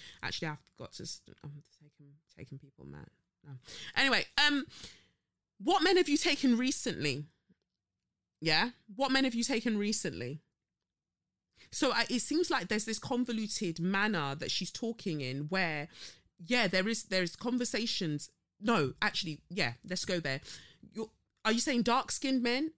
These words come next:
Dark-skinned men don't belong to dark-skinned black women. That, dark-skinned black men do not belong to dark-skinned black women. But you would expect some kind of solidarity, some kind of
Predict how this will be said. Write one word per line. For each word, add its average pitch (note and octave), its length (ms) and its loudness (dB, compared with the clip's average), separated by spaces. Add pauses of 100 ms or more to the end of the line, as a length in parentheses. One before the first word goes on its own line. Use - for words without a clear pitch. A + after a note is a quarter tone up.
(160)
Dark-skinned C4+ 580 2
men A3 220 4
don't G3 260 0
belong F#3 640 2
to - 140 0
dark-skinned F3 580 0
black E3 280 -2
women. D3+ 460 -4 (160)
That, A#3+ 180 2
dark-skinned A#3+ 560 0
black - 140 0
men E3+ 160 -2
do F3 100 -4
not - 180 -4
belong E3 540 2
to - 120 -6
dark-skinned D#3+ 460 -2
black D#3+ 260 -4
women. E3 360 -6 (420)
But F#3+ 140 2
you G#3 60 6
would G#3+ 100 4
expect - 680 -4 (180)
some A#3 280 2
kind G#3+ 220 0
of E3 80 -2
solidarity, F#3 720 0
some F3+ 180 -2
kind F3 160 -2
of C#3+ 80 -4